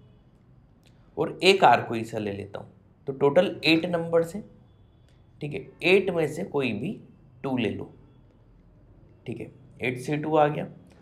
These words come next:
अच्छा, एट सी टू को सॉल्व कर लेता हूँ तो n into n minus one by two होता है, ट्वेंटी एट case, है ना। ये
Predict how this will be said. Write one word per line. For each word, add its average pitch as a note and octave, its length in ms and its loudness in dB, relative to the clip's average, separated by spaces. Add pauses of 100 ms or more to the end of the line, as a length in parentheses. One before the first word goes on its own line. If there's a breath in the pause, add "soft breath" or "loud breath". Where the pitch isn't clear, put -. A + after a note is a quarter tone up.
(140 soft breath)
अच्छा, - 140 -6
एट D#3+ 320 -2
सी E3 200 -6
टू E3 140 -10
को E3 140 -8
सॉल्व B2+ 280 0
कर A#2 140 0
लेता G#2+ 280 -4
हूँ D3+ 200 -14
तो A2 160 -6
n B2+ 140 -2
into C3 280 -4
n A#2+ 140 -8
minus A#2+ 300 -8
one A2+ 180 -10
by A#2 100 -6
two G#2+ 180 -10
होता G2 220 -10
है, - 120 -14 (3250)
ट्वेंटी A2 400 -4
एट - 200 -8
case, - 320 -16 (2000)
है A2+ 80 -8
ना। A2+ 60 -4
ये - 200 -8